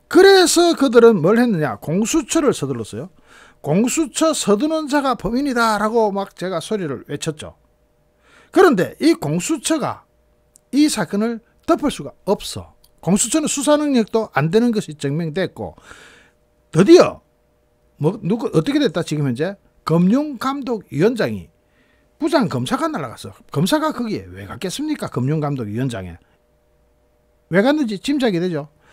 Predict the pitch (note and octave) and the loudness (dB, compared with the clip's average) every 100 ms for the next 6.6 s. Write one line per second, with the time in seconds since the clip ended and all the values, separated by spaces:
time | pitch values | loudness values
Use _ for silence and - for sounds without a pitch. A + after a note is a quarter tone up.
0 | - _ D#3 A3 - C#4 D3 D3+ C#4+ C4+ | -20 _ -2 0 2 2 2 0 0 0
1 | C#4 - A#3 G#3+ F#3 - D3 F#3 G#3 G3+ | 0 0 -4 -4 -8 -4 -4 -4 -6 -8
2 | A#2+ G2+ C#3+ G3 A#3 F3+ C#3 - C#3+ E3+ | -10 -6 -6 -4 -8 -8 -10 -8 -8 -8
3 | - D3+ F#3 - C3 C3 A#2 A2 E2 - | -8 -6 -6 -10 -10 -10 -10 -12 -14 -20
4 | _ - _ G3+ E4+ D#4+ - - C#4+ C#4+ | _ -20 _ 4 4 4 0 -6 -6 -2
5 | D4+ G3 C#3+ C3 C3 B2 D#3+ G3 F3 D3 | 0 0 -2 -4 -6 -8 -10 -10 -8 -6
6 | B2 F#2 E2+ D2 D2+ | -8 -12 -20 -20 -20